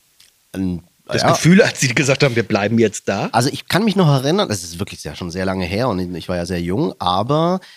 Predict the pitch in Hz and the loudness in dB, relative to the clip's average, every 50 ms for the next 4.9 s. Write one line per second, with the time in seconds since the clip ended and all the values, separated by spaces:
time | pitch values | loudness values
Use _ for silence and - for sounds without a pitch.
0 | - - _ - - - 131 131 127 120 117 113 117 135 151 147 131 113 107 113 | -20 -20 _ -8 -4 0 2 4 4 4 4 2 2 2 2 2 2 0 0 0
1 | 107 104 - - 73 95 117 131 - 123 95 92 95 73 107 123 - 107 95 - | 0 0 -2 -2 -2 -2 -2 0 -2 -4 -2 -2 -2 -2 -2 -2 -2 -4 -4 -4
2 | 107 98 - - - 87 - - 92 87 85 - 82 - - - - 101 - 87 | -6 -8 -8 -10 -12 -10 -8 -8 -10 -10 -10 -12 -16 -16 -12 -10 -10 -8 -8 -10
3 | 80 - 82 82 82 85 - 80 80 80 78 82 90 - 90 85 82 80 - 78 | -12 -10 -12 -10 -10 -10 -8 -8 -8 -6 -6 -6 -6 -6 -6 -6 -6 -6 -8 -10
4 | 78 78 - - 95 - - 95 87 87 - - 87 90 92 92 92 | -10 -10 -10 -12 -12 -10 -10 -10 -10 -8 -10 -6 -4 -4 -2 -2 -4